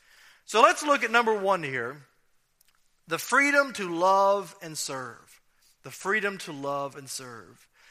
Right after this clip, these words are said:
You know, Paul begins by showing us where true Christian freedom should lead us in our relationships, how God's Spirit should empower us to love and serve one another. Notice what he says in verse thirteen.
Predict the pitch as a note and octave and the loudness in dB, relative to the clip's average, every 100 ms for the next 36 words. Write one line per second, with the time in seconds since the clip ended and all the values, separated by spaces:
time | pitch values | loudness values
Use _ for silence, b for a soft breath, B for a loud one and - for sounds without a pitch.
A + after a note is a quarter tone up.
0 | b A3+ B3 - C#4 E4 D4+ G#3 B3+ C4 | b 6 6 10 10 10 8 4 6 6
1 | F#3+ F#3+ F3 G#3+ A3+ G#3+ F3+ D#3 E3+ D#3+ | 6 6 6 4 4 4 0 0 0 0
2 | - A#3+ C#4+ C#4+ B3+ B3 - F#3+ - A3+ | 0 0 0 0 -2 -4 -4 -8 -2 0
3 | G3+ F3+ F#3 E3+ G3 G#3 E3 D3+ E3 D3+ | 0 -2 -6 -4 -2 2 4 2 0 -2
4 | D3 D3 D#3 D#3 C3+ C3+ A2 - - B | 0 0 0 -6 -8 -8 -10 -14 -16 B
5 | B B A3+ C4 C4+ B3+ F#3+ - - D4+ | B B 4 8 8 6 4 -4 2 4
6 | D#4+ D#4 - G#3 F#3 E3+ - A3 C4+ C#4+ | 4 2 0 0 -2 -2 4 6 6 2
7 | A#3 A3+ G#3 - E3 E3+ F#3+ G3+ G#3 F#3 | 0 0 -2 -10 -8 0 4 4 2 -4
8 | D3+ - D3+ C#3 C3+ C3+ C#3+ C#3+ C3+ C3 | -8 -8 -6 -8 -10 -10 -6 -4 -6 -8
9 | A#2+ _ b b b G#3 E4+ E4+ D#4 B3+ | -16 _ b b b 4 4 4 2 2
10 | - A3+ G3 F#3+ F#3 F3 - E3 D#3 - | 4 4 4 0 -2 -2 -2 -4 -4 -4
11 | E3 C3+ | -4 -6